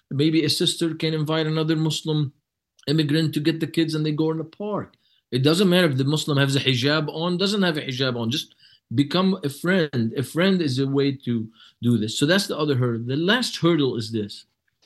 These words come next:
and there's more I, I talk in the book, but I wanna highlight this.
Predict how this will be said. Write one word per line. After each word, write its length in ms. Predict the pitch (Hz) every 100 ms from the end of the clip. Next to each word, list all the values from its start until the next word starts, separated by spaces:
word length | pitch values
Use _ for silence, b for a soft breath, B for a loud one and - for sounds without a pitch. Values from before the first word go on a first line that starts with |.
| _ -
and 180 | 135
there's 220 | 147 180 139
more 280 | 160 185
I, 120 | 143 123 -
I 120 | 131
talk 240 | 123 147
in 80 | 135
the 80 | 123
book, 240 | 117 127 117
but 100 | 123
I 60 |
wanna 220 | 165 180
highlight 420 | 127 143 131 110 107
this. 260 | 101 -